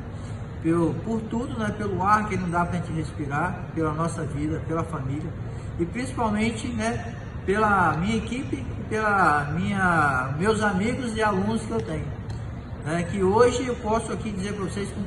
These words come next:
toda a humildade, né, que eu tô vivendo hoje de ajuda,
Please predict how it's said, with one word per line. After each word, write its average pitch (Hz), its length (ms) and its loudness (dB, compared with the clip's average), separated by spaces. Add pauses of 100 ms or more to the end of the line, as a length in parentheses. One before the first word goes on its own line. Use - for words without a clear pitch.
toda 233 280 2
a - 20 4
humildade, 202 720 0
né, 208 220 -4 (500)
que 175 60 -2
eu 160 40 2
tô 196 200 0
vivendo 202 400 0
hoje 208 400 2
de 220 160 -4
ajuda, 214 520 2